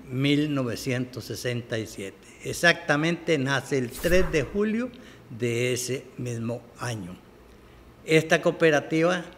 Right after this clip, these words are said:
comienza a crecer a través de un gerente interino que se llamó don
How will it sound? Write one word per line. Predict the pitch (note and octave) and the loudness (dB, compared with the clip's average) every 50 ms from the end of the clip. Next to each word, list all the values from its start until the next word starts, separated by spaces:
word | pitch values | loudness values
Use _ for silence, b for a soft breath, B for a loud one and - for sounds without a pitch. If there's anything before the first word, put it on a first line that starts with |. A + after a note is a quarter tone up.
| - - | -16 -10
comienza | - D3+ D3 D#3+ F3+ G3 G3+ G3+ G3 G3+ - E3+ D#3 | -6 -2 0 2 4 6 6 6 4 2 2 2 2
a | - | 2
crecer | - C3 C3 - - D3 C#3 B2+ - - - - - - - | 0 0 0 2 2 2 2 2 0 -4 -12 -16 -18 -10 -4
a | - C#3+ C3+ - | -2 -2 -2 -2
través | - B2+ B2 B2 C3 D3+ D#3 D3+ | -2 -2 0 2 2 2 2 4
de | D#3 D3 | 4 4
un | D#3 D#3+ E3 D3 | 4 4 4 2
gerente | C#3+ D#3 D3+ E3 F#3+ G#3 G#3 G3 - - E3 D#3 D3 D3 - - - - - - - - - - - - | 0 2 2 4 4 4 2 0 -2 -2 -2 0 0 0 -2 -6 -18 -20 -20 -20 -20 -20 -20 -20 -14 -8
interino | - C3 C3 C3+ C3+ - - C3 B2 C#3+ G3+ A3 G3+ F3 D#3+ E3 F3 F3 E3+ - | -4 0 0 0 0 -2 -2 0 2 4 4 4 4 4 4 4 2 0 -2 -4
que | C#3+ A#2+ | -6 -6
se | - - - A#2+ | -6 -6 -8 -8
llamó | A2 G#2 G#2+ G#2+ A2+ C3 C#3+ D#3 E3 D#3+ | -8 -6 -6 -6 -4 0 2 2 2 0
don | C3+ B2+ A#2+ B2+ A#2 A2 G#2 G#2 G2 | -2 -4 -8 -8 -6 -6 -8 -10 -12